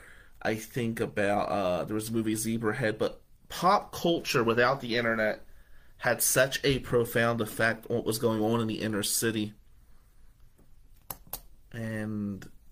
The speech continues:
while pop culture still has such a huge effect on us, back then without the internet, when we saw something on movie or T V, we embraced it more 'cause there weren't a ton of options. It was like you watched this one thing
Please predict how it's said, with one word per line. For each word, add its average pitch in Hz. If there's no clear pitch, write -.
while 117
pop 117
culture 117
still 107
has 101
such -
a 95
huge 110
effect 123
on 101
us, -
back 110
then 113
without 101
the -
internet, 104
when 120
we 123
saw 135
something 127
on 107
movie 117
or 101
T 104
V, 110
we 113
embraced 113
it -
more 98
'cause 113
there 117
weren't 131
a -
ton 120
of 98
options. -
It 117
was 120
like 123
you 131
watched 120
this 127
one 123
thing 113